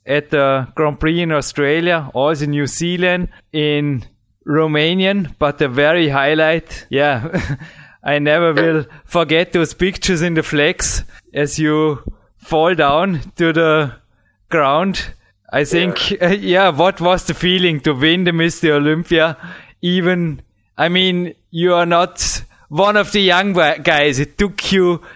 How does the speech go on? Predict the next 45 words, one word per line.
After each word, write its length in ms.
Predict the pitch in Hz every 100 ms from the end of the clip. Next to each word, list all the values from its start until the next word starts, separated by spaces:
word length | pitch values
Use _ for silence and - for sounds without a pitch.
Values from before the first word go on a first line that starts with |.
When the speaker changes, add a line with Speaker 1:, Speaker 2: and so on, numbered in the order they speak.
| - -
Speaker 1:
a 100 | 160
long 360 | 160 170 202
time. 480 | 202 151 151 202 190 139
I'm 200 | 139 151
coming 320 | 147 160 175 170
to 120 | 170
this 220 | 165 165
later, 300 | 151 147 180
but 180 | 165 165
it 160 | 151 -
took 280 | 170 -
you 220 | 175 160 147 - -
a 80 |
long 280 | 151 147 185
time 360 | 202 151 151 180
to 100 | 170
achieve 420 | 156 - 180 196
this 160 | 180 165
goal. 320 | - 151 165 - - -
What 260 | 147 202 190
was 220 | 202 -
the 100 | 170
feeling 560 | - 151 147 117 95 -
to 100 | 170
be 240 | 131 175 180
the 240 | 175 156
real 300 | 143 170 180
champion? 720 | 160 - 147 143 143 117 120 - - _ _ -
Speaker 2:
Yeah, 220 | 117 123 113
the 220 | 95 -
feeling 240 | 123 127 113
was 140 | 107
incredible. 460 | 107 110 117 113 - _ _ - 101
Uh, 120 | 101
you 140 | 101
know, 180 | 101 101
I've 100 | 101
been 180 | 104 98
training 340 | - 107 110 95
for 80 | - -
twenty 240 | 120 101
years. 360 | 104 117 101 95 - - -
Speaker 1:
Mm. 300 | 131 131 139
Speaker 2:
So 140 | 110
it 60 | 104